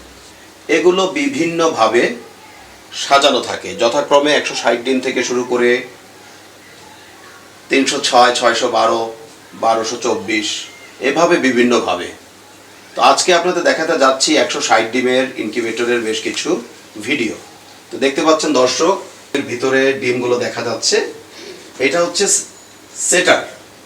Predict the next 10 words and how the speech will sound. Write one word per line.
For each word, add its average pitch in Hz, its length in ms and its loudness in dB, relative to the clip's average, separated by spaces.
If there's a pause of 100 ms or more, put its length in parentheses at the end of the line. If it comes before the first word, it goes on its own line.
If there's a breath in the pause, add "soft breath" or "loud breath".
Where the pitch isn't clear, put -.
(300)
এটিকে 160 300 0
বলা 139 240 4
হয় 151 220 2
সেটার 127 480 0 (100)
কাম - 260 4 (140)
হ্যাচার, - 340 0
অর্থাৎ 165 360 -4
উপরে 143 360 0
ডিম 135 200 0 (120)
ঘুরে 160 200 0